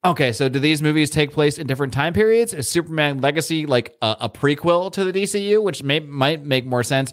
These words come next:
Or is it we have a universe where yo-, Superman is new and Batman is old? And if so, didn't we just do that? We just did that in B V S, where, where Su-, Batman's been around forever and Superman's this new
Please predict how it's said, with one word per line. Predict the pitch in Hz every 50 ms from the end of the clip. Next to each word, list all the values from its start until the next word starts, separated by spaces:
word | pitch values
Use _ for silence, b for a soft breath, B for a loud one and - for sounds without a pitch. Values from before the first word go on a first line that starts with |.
| B B B 120 B
Or | - 175 185 185 190 196
is | 196 180 165 151
it | 165 165 135 b b b b b _
we | 123 131 139 135
have | 143 147 147
a | 147
universe | 135 143 156 151 139 151 147 127 127
where | 135 135 135 139
yo-, | 127 131 147 143
Superman | - - 170 170 165 160 151 156 156
is | 151 127
new | 135 131 131 135 135 127 B B B 120 B _
and | 131 123 120 120 120 120 113 104 b b b
Batman | 120 131 135 143 151 151 139 135 131
is | 127 117 139
old? | 139 135 127 123 113 B B B B -
And | 156 165
if | 196 202 -
so, | - 226 220 208 208 185 - B 131 B -
didn't | 185 214 269 277
we | 269 277 277
just | 240 254 262 240 196 185
do | 185 185 226 262 277
that? | 277 277 285 320 330 - - 220 - _ _
We | 156 175 208 214
just | 208 240 220 170 - - -
did | - 208 247 247 185
that | 151 131 139 143 151 151 160
in | 151 151 147
B | 160 170 175 170
V | 180 190 185 180
S, | 190 208 160 120 117 - - 131 147
where, | 135 135 135 135 131
where | 123 131 131 127 131 131 127
Su-, | 107 123 131 143 156
Batman's | 143 135 139 143 160 156 151 147 147 135
been | 156 147
around | 147 147 143 143 139
forever | 131 143 135 131 131 143 139
and | 131 -
Superman's | - 151 151 147 143 139 135 139 135 123
this | 135 127 113
new | 127 131 131 131 131 123